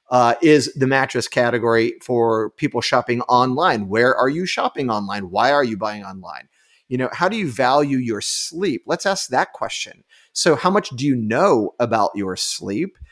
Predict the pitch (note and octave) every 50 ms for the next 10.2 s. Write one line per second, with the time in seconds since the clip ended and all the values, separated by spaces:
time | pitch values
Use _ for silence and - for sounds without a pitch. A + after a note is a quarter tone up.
0 | _ _ _ _ _ _ _ D#3 D#3 D#3 D3 D3 - E3 C3+ D3+ D3+ D3 D3 D3+
1 | - D#3 D3+ D#3+ D#3 D#3 D3+ - - F3+ F#3+ G3 G3+ F3+ D3 C3 D#3+ E3 D#3 -
2 | - - - F3 F#3+ D3 B2+ B2 B2+ - _ C3+ B2 E3 G3 G#3 F3+ E3 D3+ D3
3 | C#3 C3+ C#3 - - C#3+ C3 C3 C3+ - C3 C3+ C3 - - - E3+ F#3 F3 -
4 | - E3 F3 - - D#3 C#3 B2+ - - C3 - - C3+ A#2+ A2+ C#3 C#3 C3 -
5 | - C3+ B2+ - - C#3 C3 - - - D3 C3+ C3+ C3 C3 C3 C3 C3 B2 -
6 | D3 C3 A#2+ C3+ C#3+ D3 D3 - - C3 A#2+ B2 A#2+ - - - C#3+ C#3+ C#3+ C#3
7 | C3+ C3 - - B2 A#2+ A#2+ A2+ A2 G#2+ A2 G#2 F2 G#2+ G2 G2 B2+ D#3 E3+ G3+
8 | G#3+ - _ _ - - _ _ - - E3+ C#3+ C3 G#2 - B2 B2 A#2+ - -
9 | B2+ C3 C3+ - C#3+ C3 - - C3+ A2+ - - - E3+ G3 A3+ A#3+ B3 - _
10 | A#2 B2 B2 -